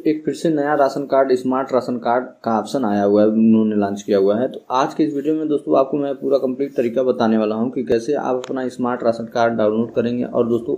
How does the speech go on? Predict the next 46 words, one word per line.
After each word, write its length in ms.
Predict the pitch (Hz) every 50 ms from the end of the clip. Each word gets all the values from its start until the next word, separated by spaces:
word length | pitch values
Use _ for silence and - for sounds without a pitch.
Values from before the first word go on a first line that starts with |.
| - -
आप 200 | 117 123 - - -
उस 160 | 131 120 - -
राशन 300 | 113 110 107 - 120 113
कार्ड 260 | 113 113 113 120 123 -
को 200 | - 123 117 113
आप 180 | 110 107 110 - 113 113 113 - - - - -
कहीं 260 | 147 123 135 165 160
भी 80 | 151
अपना 200 | 151 151 151 143 139
यूज़ 280 | 135 123 123 120 113 -
कर 100 | 110 104
सकते 280 | - 117 110 - 127
हैं, 220 | 117 113 113 110 107
address 240 | 101 98 107 110 110
proof 300 | - - 110 110 110 107 -
के 120 | 110 107
तौर 240 | 104 101 101 98 - -
पे 140 | 107 104 104 104 104
या 220 | 104 104 104 107
और 320 | 104 - 113 120 123 127
भी 100 | 123 123 117
कहीं 220 | 117 120 120 120 120
भी 100 | 117 110
जो 140 | 113 110 104
document 500 | 104 107 98 98 - 113 110 110 110 110
लगाना 280 | 104 98 101 101 110 110
चाहते 280 | 113 113 98 101 113
हैं 100 | 117 113
तो 60 | 113 117
उसको 220 | 104 104 104 110
आप 180 | 107 107 104 104
लगा 180 | 101 90 92 90
सकते 320 | - - 95 - - -
हैं। 160 | 98 98 104 104 - - - _ _ _ _ -
तो 60 | 113
बने 200 | 107 113 123 135
रहिए 140 | 131 139 135
दोस्तों 280 | 123 127 127 - 143 127
इस 60 | 120
video 260 | 123 123 117 120 127
पे, 120 | 120 131 117
देखिए 320 | 107 110 110 110 131 135
और 80 | 127 113
सीखिए। 400 | - - 107 104 - 117 110 104 - - - - _ _ -
तो 60 | 107
दोस्तों 300 | 101 113 113 110 143 139